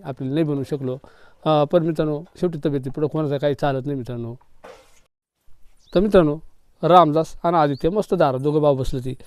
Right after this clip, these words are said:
आणि आता रामदासची आई शेणानं सारते पहा. आपली ह्या मुरुंबाची मातीची अंगणं राहते ती, मग इकडं बाकीचा सरावलाय, अ, चालाय बाकीचं सारवायचं काम. आणि आज, अ, शेळ्या पण, आ-, आदित्य, रामदास,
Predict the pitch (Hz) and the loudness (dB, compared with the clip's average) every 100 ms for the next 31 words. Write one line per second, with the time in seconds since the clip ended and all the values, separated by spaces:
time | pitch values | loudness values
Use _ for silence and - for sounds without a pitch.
0 | - - _ - 151 147 139 135 135 147 | -20 -20 _ -4 0 0 0 -4 -8 -12
1 | - - - - - - _ - 151 175 | -20 -20 -20 -20 -20 -20 _ -8 4 6
2 | 147 143 165 147 131 135 139 - _ - | 6 6 4 4 0 -4 -6 -8 _ -20
3 | - - _ - - 196 147 123 147 131 | -20 -20 _ -8 4 6 6 0 0 0
4 | 123 131 147 - - - - 196 185 165 | 0 -2 -2 -4 -20 -4 2 4 6 8
5 | 175 160 160 202 180 156 165 156 147 135 | 8 6 4 6 6 6 4 2 2 2
6 | 131 135 - - - 156 170 143 160 165 | -2 -4 -8 -20 0 4 6 6 6 4
7 | 135 135 147 151 139 131 - 131 165 160 | 0 -2 -2 0 0 -2 -2 0 2 2
8 | 143 - - - - - 143 139 170 180 | -2 -6 -14 -20 -20 -8 -6 0 2 4
9 | 160 120 123 151 147 120 127 127 - _ | 2 0 -4 -2 0 -2 -6 -8 -10 _
10 | _ _ - 156 143 151 147 135 127 131 | _ _ -6 -2 0 0 0 0 -2 -6
11 | 127 196 175 185 214 226 _ _ _ _ | -2 0 2 0 -6 -10 _ _ _ _
12 | - 185 151 147 151 139 151 143 147 135 | -10 -2 0 0 -2 -2 0 2 0 0
13 | 135 | -4